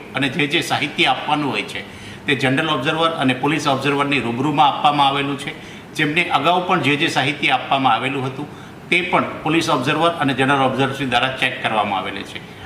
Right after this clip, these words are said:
આમ, દ્વારકા અને ખંભાળિયા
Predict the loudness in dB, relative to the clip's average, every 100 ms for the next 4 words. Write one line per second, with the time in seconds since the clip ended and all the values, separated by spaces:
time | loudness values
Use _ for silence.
0 | 0 2 2 -2 -8 -14 -8 2 4 4
1 | 4 2 2 -6 -12 -14 -16 -16 -16 -4
2 | 0 2 0 -6 -4 2 4 4 4 0